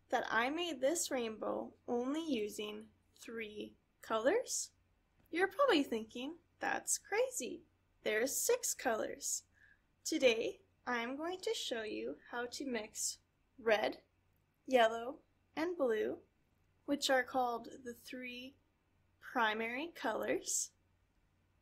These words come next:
and they can be mixed together to make orange, green, and purple.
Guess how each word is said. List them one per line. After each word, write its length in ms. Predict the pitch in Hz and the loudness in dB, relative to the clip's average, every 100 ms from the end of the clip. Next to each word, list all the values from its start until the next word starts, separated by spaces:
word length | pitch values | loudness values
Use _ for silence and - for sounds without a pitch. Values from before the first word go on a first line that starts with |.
| - | -2
and 200 | 262 254 | 0 2
they 140 | 247 | 0
can 400 | 247 - 349 339 - | -2 -4 -6 -6 -6
be 160 | 269 302 | -2 0
mixed 420 | 254 214 - - | 0 -2 -6 -4
together 600 | 381 311 220 214 - 294 _ _ - | -4 0 -2 0 -4 -6 _ _ -10
to 140 | 294 | -4
make 380 | 254 220 208 - _ _ _ _ - | -4 -4 -8 -14 _ _ _ _ -8
orange, 640 | 220 202 233 339 - - _ _ _ _ _ _ _ - | -4 -4 -4 -4 -6 -8 _ _ _ _ _ _ _ -8
green, 500 | 240 214 - 262 285 _ _ _ _ _ - | -4 -2 -2 -6 -8 _ _ _ _ _ 0
and 200 | 277 285 | 2 2
purple. 540 | 359 415 - - - | -4 -4 -4 -10 -10